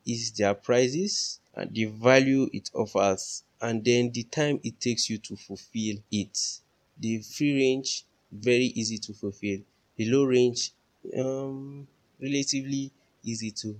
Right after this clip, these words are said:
fulfill. The mid range, it's difficult to fulfill.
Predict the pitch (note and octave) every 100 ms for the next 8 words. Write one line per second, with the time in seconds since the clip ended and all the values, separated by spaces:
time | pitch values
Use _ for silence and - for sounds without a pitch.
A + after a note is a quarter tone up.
0 | - _ G#2 - A2 C3 G2+ A2+ B2 C3
1 | B2+ A#2 A2+ - _ - _ _ - G2+
2 | - B2+ B2+ B2 A#2+ - G#2+ - G2+ -
3 | G#2+